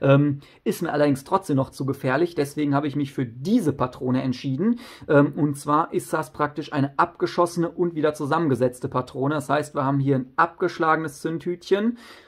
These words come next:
wir haben hier eine leere Patronenhülse ohne Treibladung und ohne intaktes Zündhütchen und wir haben hier ein verschossenes neun Millimeter Geschoss, was ich hier einfach vorne wieder in die Patronenhülse reingesteckt habe.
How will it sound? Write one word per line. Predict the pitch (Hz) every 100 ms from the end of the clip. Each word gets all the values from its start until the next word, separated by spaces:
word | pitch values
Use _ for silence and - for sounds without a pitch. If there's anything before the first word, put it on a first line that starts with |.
| -
wir | 143 135
haben | 147
hier | 139
eine | 139 127
leere | 127 170 180
Patronenhülse | 180 175 - 147 165 160 165 170 160 185 -
ohne | 160 160
Treibladung | - 151 156 170 165 160
und | 143 139
ohne | 156 156
intaktes | 160 151 - 156 139
Zündhütchen | 170 170 170 170 180 175 - -
und | 156 165
wir | 156
haben | 156
hier | 151
ein |
verschossenes | 139 135 - 185 - 185 180 - - _ -
neun | 156 147
Millimeter | 143 156 170 170
Geschoss, | 170 - 170 170 135
was | 135
ich | 143
hier | 135
einfach | 139 143
vorne | - 143 147
wieder | 131 131
in |
die | 127
Patronenhülse | 131 - 147 143 131 139
reingesteckt | 131 151 151 - 156 -
habe. | -